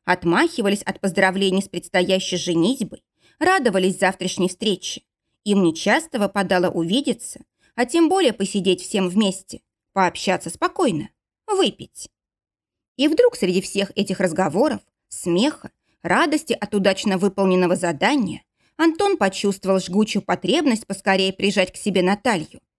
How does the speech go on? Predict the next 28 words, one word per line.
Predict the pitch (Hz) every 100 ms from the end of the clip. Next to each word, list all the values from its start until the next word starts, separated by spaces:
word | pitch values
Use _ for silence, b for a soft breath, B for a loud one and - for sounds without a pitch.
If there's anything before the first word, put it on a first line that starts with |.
| _ -
раствориться | 180 - 214 339 330 -
в | -
ней. | 190 165 - _ _ _ _ _ _ _
И | 208
под | 202 208
очередные | - 196 - 202 175 196 190
шутки | - 214 - 202
по | 196
поводу | 190 202 190 185
утраты | 185 - 202 196 -
их | 196 185
беззаботной | 190 170 196 175 196 190
холостяцкой | - 180 196 196 196 - 175
жизни | 151 254 285 - - _ _ _
Ренков | - 311 320 392 415
и | 208
Дуб | 151 180 330 -
сели | - 196 180
в |
машину | 165 170 - 208 302 269
и | -
рванули | 180 175 175 170
с | 170 -
места. | 185 170 - - - _ _ _ _ _ _ - 190
Они | 180 170 262
ввалились | 403 208 170 165 160 -
в | 160
номер. | 196 170 131 -